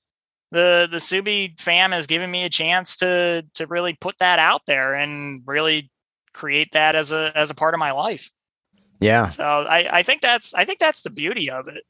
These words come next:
Speaker 1: is that there's, there's really something for everybody out there, and you don't have to feel like you're competing with anybody.
Speaker 2: Yeah.
Speaker 1: Like, every, everybody's on the, on the same road, on the same trail. You know, you,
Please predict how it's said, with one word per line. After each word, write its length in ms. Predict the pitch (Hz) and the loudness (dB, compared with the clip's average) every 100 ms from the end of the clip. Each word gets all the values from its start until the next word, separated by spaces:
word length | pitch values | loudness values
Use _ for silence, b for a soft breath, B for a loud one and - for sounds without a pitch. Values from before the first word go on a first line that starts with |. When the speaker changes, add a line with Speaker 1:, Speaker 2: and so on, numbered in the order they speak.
| - | -4
Speaker 1:
is 220 | 151 139 | -2 2
that 300 | 160 160 156 | 4 4 2
there's, 760 | 156 160 160 156 139 - - _ | 0 2 2 0 0 -2 -4 _
there's 220 | 160 147 | -8 -6
really 360 | 147 175 170 151 | -2 -2 -2 -6
something 420 | - - 170 170 151 | -2 -2 0 -4 -4
for 160 | 143 | 0
everybody 380 | 180 190 139 131 | 0 0 -2 0
out 160 | 127 - | -2 0
there, 160 | 143 | -2
and 100 | 139 | 0
you 80 | 151 | -2
don't 340 | 156 226 240 226 | 2 4 2 0
have 300 | 208 208 - | 0 0 0
to 80 | 170 | -10
feel 340 | - 196 190 | -4 0 2
like 260 | 175 156 156 | 2 0 -2
you're 140 | 151 | -8
competing 560 | - 135 160 165 151 131 | -8 -12 -6 -2 -2 -2
with 140 | 131 | -8
anybody. 520 | 127 131 131 - - _ _ - | -10 -12 -12 -14 -16 _ _ -4
Speaker 2:
Yeah. 420 | 95 87 82 73 - _ _ _ - | 0 2 2 -2 -10 _ _ _ -6
Speaker 1:
Like, 180 | 143 | -2
every, 360 | - 196 202 196 | 0 2 2 2
everybody's 540 | 202 254 247 233 214 | 2 2 0 0 0
on 260 | 208 208 208 | 0 2 0
the, 80 | 202 | 2
on 380 | 190 180 180 190 | 0 0 -2 -2
the 80 | |
same 340 | 175 190 180 170 | -2 0 -2 -2
road, 300 | 170 170 165 | -2 0 0
on 140 | 160 | -2
the 40 | 160 | -2
same 300 | - 175 165 | -4 -4 -6
trail. 540 | 165 165 160 156 156 _ b b _ | 0 2 4 2 -2 _ b b _
You 140 | 165 156 | -4 0
know, 240 | 151 151 | 2 2
you, 420 | 151 156 160 160 | 0 -2 -2 -6